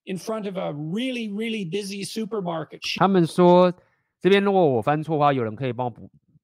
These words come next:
Speaker 2: 救一下。不过我觉得他这边讲应该是说，他们，他们应该是互相有探亲权嘛，所以有个switch应该是指说，他们可能就是要把小孩换到爸爸去，就是某，某一些时候是妈妈顾，然后可能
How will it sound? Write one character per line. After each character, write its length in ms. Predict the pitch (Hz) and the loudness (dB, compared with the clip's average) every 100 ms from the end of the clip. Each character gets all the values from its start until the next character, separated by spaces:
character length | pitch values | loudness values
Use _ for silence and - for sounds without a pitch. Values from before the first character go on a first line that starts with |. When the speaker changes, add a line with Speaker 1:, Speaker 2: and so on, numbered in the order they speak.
| _ _ _ _ | _ _ _ _
Speaker 2:
救 220 | _ 131 107 | _ -6 -4
一 40 | |
下。 160 | 123 110 | -4 -4
不 120 | 151 | -2
过 80 | 160 | -2
我 60 | |
觉 80 | 123 | 0
得 40 | |
他 40 | 143 | -2
这 60 | |
边 80 | 160 | -2
讲 140 | 156 117 | -6 -8
应 20 | |
该 40 | |
是 100 | 127 | -8
说， 80 | 123 | -8
他 80 | 147 | -6
们， 200 | 160 135 _ _ _ _ _ _ _ | -4 -6 _ _ _ _ _ _ _
他 100 | - | -8
们 140 | 196 180 | -4 -2
应 80 | 175 | 0
该 180 | 175 | 0
是 380 | 170 - 170 165 | 0 -4 -4 -4
互 220 | 135 208 | -4 -4
相 120 | 175 139 | -4 -2
有 40 | |
探 160 | 143 151 | -4 -4
亲 180 | 156 | -4
权 100 | 147 | -6
嘛， 80 | 123 | -8
所 120 | 117 | -8
以 20 | 139 | -10
有 20 | |
个 60 | |
switch 460 | 110 - 190 160 147 | -10 -6 0 0 0
应 60 | 147 | -2
该 140 | 160 | -2
是 120 | 160 | -2
指 240 | 147 120 101 | -12 -16 -16
说， 400 | - 127 123 123 | -10 -8 -6 -6
他 60 | |
们 120 | 139 | -8
可 80 | 127 | -8
能 80 | 117 | -10
就 60 | 123 | -10
是 240 | 135 131 - _ _ _ _ | -10 -10 -12 _ _ _ _
要 180 | - 160 | -2 0
把 140 | 139 135 | 0 -2
小 140 | 123 | -4
孩 100 | 117 | -6
换 220 | - 156 | -4 -4
到 140 | 147 143 | -2 -2
爸 140 | 147 | -2
爸 160 | 123 113 | -4 -8
去， 200 | - 123 | -10 -12
就 80 | |
是 80 | 131 | -10
某， 260 | 131 120 120 - | -8 -8 -10 -10
某 180 | 123 131 | -10 -8
一 40 | |
些 120 | 180 | -8
时 160 | 170 147 | -10 -6
候 160 | 147 | -6
是 140 | 143 147 | -6 -8
妈 100 | 139 | -8
妈 140 | 135 | -8
顾， 340 | 131 139 117 101 | -10 -12 -14 -12
然 100 | 107 | -10
后 120 | 135 | -8
可 120 | 127 | -8
能 180 | 107 | -12